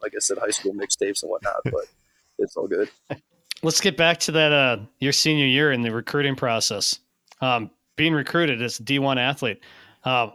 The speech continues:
Speaker 2: how crazy was that for you?
Speaker 1: Again, it's not, it's something that I don't think I really appreciated until I was done with it, right? Like, I didn't fully understand that that's not an opportunity that a lot of kids get. Um, you know, it was one of those things where,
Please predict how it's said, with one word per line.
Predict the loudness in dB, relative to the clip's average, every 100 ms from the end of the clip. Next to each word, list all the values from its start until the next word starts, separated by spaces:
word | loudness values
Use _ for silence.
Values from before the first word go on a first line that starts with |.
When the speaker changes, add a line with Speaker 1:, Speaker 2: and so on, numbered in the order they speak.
| _ -4
Speaker 2:
how | -2
crazy | 2 2 2 2
was | 0 0
that | -4 -4
for | -6 -6
you? | -8 -14 _ -20 _ _ _ _ _ _ 2
Speaker 1:
Again, | 6 6
it's | 6 4
not, | 4
it's | 6
something | 4 4
that | 6
I | 6
don't | 6
think | 2 4
I | 4
really | 6 4 4
appreciated | 2 0 2 2
until | 2 2
I | 2
was | 2 0
done | 0 0
with | 2
it, | 0 -2 -2
right? | 2 4 4
Like, | 2 2 -2 _ _ _ 0
I | 2
didn't | 4 2
fully | 4 4
understand | 4 2 2 2 2 -2 -6 _
that | 0 2 0 _
that's | -2 0 0
not | 0
an | 0
opportunity | -2 -4 -4 0
that | 0 -2
a | -2
lot | 0 -2
of | -4
kids | -4 -4
get. | -2 -2 -4 _ _ -6
Um, | -2 0 -2 -4 -10 _ _ _ _ _ _ _ _ _ _ -6
you | 0
know, | 4
it | 4 6
was | 6 4 2
one | 4 4
of |
those | 4 4 2
things | 2 0 0
where, | 2 4 4 2 0